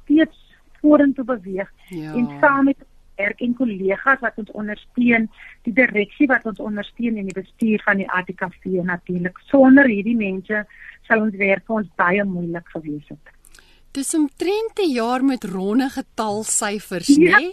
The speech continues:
Speaker 2: Dis heerlik.
Speaker 1: Ja.
Speaker 2: Luisteraars, ek's bevoorreg om vandag te gesels met Sheraldine van der Merwe. Sy is die projekbestuurder van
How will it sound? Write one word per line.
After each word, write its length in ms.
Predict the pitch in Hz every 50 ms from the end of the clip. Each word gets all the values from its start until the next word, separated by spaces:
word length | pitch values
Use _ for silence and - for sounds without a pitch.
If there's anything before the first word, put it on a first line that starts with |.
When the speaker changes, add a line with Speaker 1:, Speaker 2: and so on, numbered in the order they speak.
| - -
Speaker 2:
Dis 260 | - 240 294 262 -
heerlik. 1040 | - 185 165 175 190 196 208 226 247 269 269 254 226 202 185 170 180 185 - _ - _ - - - - - - - - - _ _ _ _
Speaker 1:
Ja. 500 | - 302 294 277 262 247 240 240 233 233 247 262 _ _ _ - -
Speaker 2:
Luisteraars, 720 | 311 349 403 392 - - 403 370 359 339 320 330 - -
ek's 240 | - 269 269 - -
bevoorreg 540 | - 294 277 - - 392 466 453 440 381 -
om 100 | 311 254
vandag 520 | - - 262 214 165 180 202 214 - - - _
te 80 | - 196
gesels 600 | - 240 - - - 403 392 392 381 381 - -
met 180 | - 226 220 -
Sheraldine 640 | - - 233 220 214 202 156 131 175 196 262 285 277
van 160 | - - 214
der 100 | 202 185
Merwe. 460 | 175 160 156 180 196 202 175 156 156 151
Sy 180 | - - 220 254
is 100 | 262 -
die 100 | - 277
projekbestuurder 1000 | - 277 262 214 240 269 - - 320 - - - 302 302 311 247 294 294 269 254
van 520 | - 220 196 196 190 185 185 180 175 170